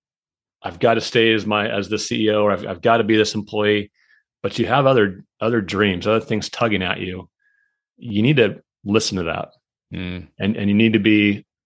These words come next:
Speaker 1: okay with pushing past that fear to explore those other options on the other side, because,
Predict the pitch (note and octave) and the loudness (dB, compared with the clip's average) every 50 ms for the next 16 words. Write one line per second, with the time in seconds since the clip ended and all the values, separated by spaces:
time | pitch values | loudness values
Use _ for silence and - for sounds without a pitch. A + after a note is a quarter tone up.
0 | _ _ - A2 - - - - B2 A#2+ A#2 G#2+ G2+ F#2+ F2+ F#2 - - - - | _ _ -6 -6 -6 -6 -2 0 2 2 4 4 4 4 2 0 -2 -8 -18 -20
1 | _ _ _ _ _ _ _ - B2+ A2+ - - A#2 G#2 G2+ - - - - A#2+ | _ _ _ _ _ _ _ 0 0 0 2 0 0 0 -2 -2 -6 -6 -2 0
2 | A#2 A2+ G#2+ - - - G#2+ G2+ - - - - B2+ A#2+ G#2+ F#2+ F2+ F2+ F2 - | 0 0 0 0 -2 -2 -2 -2 -2 -4 -8 -6 -2 0 0 0 0 -2 -6 -8
3 | _ _ _ _ _ _ _ _ - - G#2 F#2 E2+ - - - - A#2 G#2 G#2 | _ _ _ _ _ _ _ _ -4 -2 -2 0 0 -2 -4 -2 0 2 4 4
4 | G#2 G2+ F#2 F#2 F2 F#2+ F2+ F#2 F#2 F#2+ F#2 - - G#2 F#2 F#2 F#2 F2+ - - | 4 4 4 2 2 0 0 2 2 2 0 0 -4 -6 -6 -4 -6 -6 -4 -2
5 | A2 G#2+ G2 F2+ F2+ - - F#2+ E2+ - - | 0 0 0 -2 -4 -4 -4 -6 -6 -6 -8